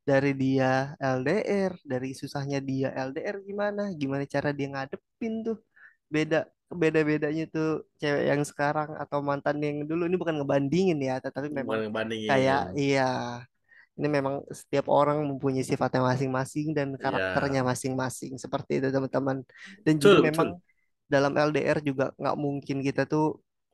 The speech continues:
Speaker 1: nggak ada, apa ya, nggak ada kendala. Pasti semuanya ada kendala. Apalagi tentang kesetiaan nih, teman-teman nih.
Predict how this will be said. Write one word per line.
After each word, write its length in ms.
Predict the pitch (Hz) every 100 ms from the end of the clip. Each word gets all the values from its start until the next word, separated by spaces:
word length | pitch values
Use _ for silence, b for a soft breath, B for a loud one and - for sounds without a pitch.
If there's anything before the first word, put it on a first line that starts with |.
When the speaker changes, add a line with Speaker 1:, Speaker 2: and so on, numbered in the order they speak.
| -
Speaker 1:
nggak 200 | 143 131 127
ada, 160 | 135 131 131 - _ _ _ -
apa 280 | 151 - 131
ya, 60 | 123
nggak 180 | 123 127 131
ada 80 | 131 135
kendala. 460 | 147 151 143 131 131 -
Pasti 180 | 147 185
semuanya 320 | 180 175 175
ada 60 | 156
kendala. 400 | 151 139 131 127 123 127
Apalagi 580 | 135 135 147 180 185 190 b _
tentang 320 | 151 139 143
kesetiaan 720 | 139 - - 165 165 160 165
nih, 100 | 151 139
teman-teman 400 | 143 139 135 131
nih. 180 | 131